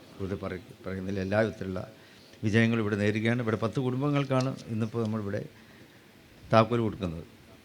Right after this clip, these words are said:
അതിപ്പോൾ നേതാക്കന്മാരുടെ പ്രസംഗത്തിന് ശേഷം നമുക്കതിവിടെ കൊടുക്കുവാൻ സാധിക്കും.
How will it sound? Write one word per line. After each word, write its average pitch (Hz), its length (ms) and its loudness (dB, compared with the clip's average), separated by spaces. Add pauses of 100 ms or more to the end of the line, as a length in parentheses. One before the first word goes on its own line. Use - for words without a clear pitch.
(120)
അതിപ്പോൾ 101 280 -2 (1200)
നേതാക്കന്മാരുടെ 101 720 -2
പ്രസംഗത്തിന് 95 520 -10
ശേഷം 98 260 -6 (140)
നമുക്കതിവിടെ 87 520 -12 (120)
കൊടുക്കുവാൻ 82 360 -12 (100)
സാധിക്കും. 87 360 -6